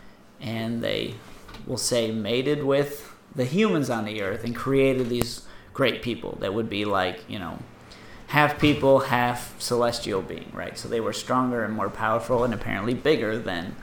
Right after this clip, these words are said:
regular people. They seem to think, like, these angels came and showed these ancient people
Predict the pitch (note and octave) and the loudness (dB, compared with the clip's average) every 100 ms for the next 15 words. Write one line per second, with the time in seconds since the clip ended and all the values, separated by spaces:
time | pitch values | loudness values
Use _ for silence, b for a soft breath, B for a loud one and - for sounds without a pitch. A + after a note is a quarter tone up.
0 | B B B - B2+ A#2+ G#2+ F2+ G#2+ - | B B B 4 4 4 2 0 -2 -4
1 | - G1+ B2 - - - B B B B | -6 -8 -8 -12 -16 -16 B B B B
2 | B B B - - G3 G3 F#3+ E3+ E3 | B B B -2 2 2 4 4 4 4
3 | C3 A#2 C#3 C#3+ C#3 C3+ C3+ - C3 B2+ | 4 4 4 6 6 6 2 2 2 2
4 | B2 A#2+ A#2+ - D3 D#3 E3 D3+ C#3+ A#2+ | 2 0 0 6 10 10 8 6 2 2
5 | A#2+ C#3 - B2 C3 A#2+ F#2+ A#2 | 2 0 0 -2 -2 -2 -2 -4